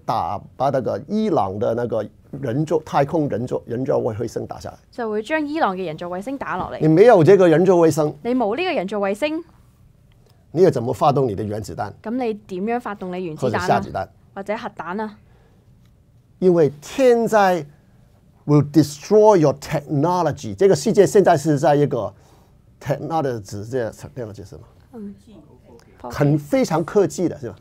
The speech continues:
Speaker 2: 而家呢個世界也非常之高科技嘅，係咪？
Speaker 1: 如果有人把你的科技打敗了，
Speaker 2: 如果有人將你嘅科技打敗，
Speaker 1: 其實你都沒有什麼用。
Speaker 2: 其實你都冇咩用。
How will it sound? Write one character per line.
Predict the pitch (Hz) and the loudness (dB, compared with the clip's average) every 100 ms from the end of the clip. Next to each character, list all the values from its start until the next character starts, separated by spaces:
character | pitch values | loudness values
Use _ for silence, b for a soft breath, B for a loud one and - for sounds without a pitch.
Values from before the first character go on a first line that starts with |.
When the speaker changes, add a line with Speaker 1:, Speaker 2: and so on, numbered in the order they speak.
| _ _ _ | _ _ _
Speaker 2:
而 | 214 | -6
家 | 247 | -4
呢 | 320 | -2
個 | |
世 | 311 226 | -2 -2
界 | 202 202 | 0 0
也 | 190 | -2
非 | 190 240 | -6 -8
常 | 247 180 | -8 -10
之 | 196 | -10
高 | 208 214 | -6 -6
科 | 214 202 | -6 -8
技 | 202 | -10
嘅， | 123 - | -14 0
係 | |
咪？ | 151 | 4
Speaker 1:
如 | 247 | 4
果 | 240 180 | 6 6
有 | 139 | 6
人 | 156 | 4
把 | 196 170 | 4 4
你 | 156 | 4
的 | 143 143 - | 2 0 -6
科 | - - 226 | -4 4 4
技 | - 214 | 4 0
打 | 117 95 | 0 -4
敗 | - 170 107 | 0 0 0
了， | - | -6
Speaker 2:
如 | 220 | -6
果 | 302 | -2
有 | 247 | -2
人 | 196 | -2
將 | 262 | -4
你 | 262 | -4
嘅 | 202 | -4
科 | 294 294 | -2 -2
技 | 226 | -2
打 | 185 160 | -6 -6
敗， | 208 190 | -2 0
Speaker 1:
其 | 190 | 2
實 | |
你 | 196 120 | 0 0
都 | 151 | 0
沒 | 135 | 0
有 | |
什 | 101 | -4
麼 | 98 | -8
用。 | 131 - _ | -8 -10 _
Speaker 2:
其 | 208 | -12
實 | 196 | -10
你 | 180 | -8
都 | 214 | -8
冇 | 208 | -6
咩 | 180 185 | -8 -8
用。 | 165 | -10